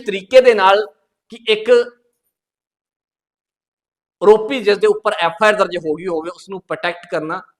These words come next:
ਤਾਂ ਸੁਭਾਵਿਕ ਤੌਰ ਤੇ ਇਹ ਦਰਸਾਉਂਦਾ ਹੈ ਕਿ ਤਾਰਾਂ ਕਿਧਰੋਂ ਹੋਰ ਜੁੜੀਆਂ। ਜੋ ਅਠਾਹਠ ਵਿਧਾਇਕਾਂ ਦਾ ਰੌਲਾ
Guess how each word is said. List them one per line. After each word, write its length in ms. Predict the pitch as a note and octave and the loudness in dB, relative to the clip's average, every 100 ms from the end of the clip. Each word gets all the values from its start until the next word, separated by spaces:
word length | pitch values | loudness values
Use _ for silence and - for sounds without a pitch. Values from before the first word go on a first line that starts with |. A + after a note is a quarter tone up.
| _ | _
ਤਾਂ 60 | G#3 | -12
ਸੁਭਾਵਿਕ 360 | F#3+ F3+ D3+ D3+ | -6 -4 -4 -6
ਤੌਰ 160 | D#3 C#3+ - | -10 -10 -10
ਤੇ 180 | F#3 - _ _ _ _ _ _ _ _ _ _ _ | -12 -14 _ _ _ _ _ _ _ _ _ _ _
ਇਹ 100 | G#3+ | -4
ਦਰਸਾਉਂਦਾ 540 | G3+ F3+ F3 E3+ F3+ F#3 | -2 -2 -4 -6 -2 0
ਹੈ 120 | G3 - _ _ _ _ A#3 | -2 -8 _ _ _ _ -14
ਕਿ 80 | |
ਤਾਰਾਂ 360 | A#3 G3+ G3 A3+ | -2 2 4 2
ਕਿਧਰੋਂ 320 | G#3+ G#3 C4 - _ _ | -2 -2 -4 -4 _ _
ਹੋਰ 260 | F#3 A3+ G3 | 6 6 6
ਜੁੜੀਆਂ। 320 | E3+ F3+ G#3 - _ | -2 -4 -4 -6 _
ਜੋ 160 | E3+ G#3 | -4 -4
ਅਠਾਹਠ 340 | G3+ F#3+ A#3 | 0 0 0
ਵਿਧਾਇਕਾਂ 460 | G#3+ G3 E3 - G3 | 0 0 0 0 0
ਦਾ 100 | G#3 | 2
ਰੌਲਾ 260 | E3+ G3 | 4 2